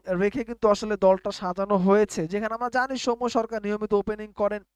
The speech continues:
তানজিম হাসান, সাকিব, আহ, তামিম এবং লিটন দাস এবং পারভেজ হাসান ইমন, এই তিনজন, এই চারজনই কিন্তু ওপেনিং ফরম্যাটে খেলে থাকে। যদিও আসলে চারজনকে একসাথে সুযোগ দেওয়ার কোনো সুযোগ নেই এই জায়গাটাতে।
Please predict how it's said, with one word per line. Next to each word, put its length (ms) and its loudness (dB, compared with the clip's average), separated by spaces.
তানজিম 280 -6
হাসান, 320 -6
সাকিব, 580 -8
আহ, 100 -6
তামিম 380 -6
এবং 440 -4
লিটন 280 -6
দাস 280 -2
এবং 260 -6
পারভেজ 320 0
হাসান 320 0
ইমন, 260 -8
এই 160 -2
তিনজন, 480 4
এই 120 0
চারজনই 480 4
কিন্তু 300 0
ওপেনিং 400 2
ফরম্যাটে 480 -2
খেলে 280 -2
থাকে। 300 -10
যদিও 260 10
আসলে 260 6
চারজনকে 480 -2
একসাথে 300 0
সুযোগ 280 2
দেওয়ার 160 4
কোনো 220 -2
সুযোগ 380 2
নেই 180 -2
এই 120 0
জায়গাটাতে। 600 -2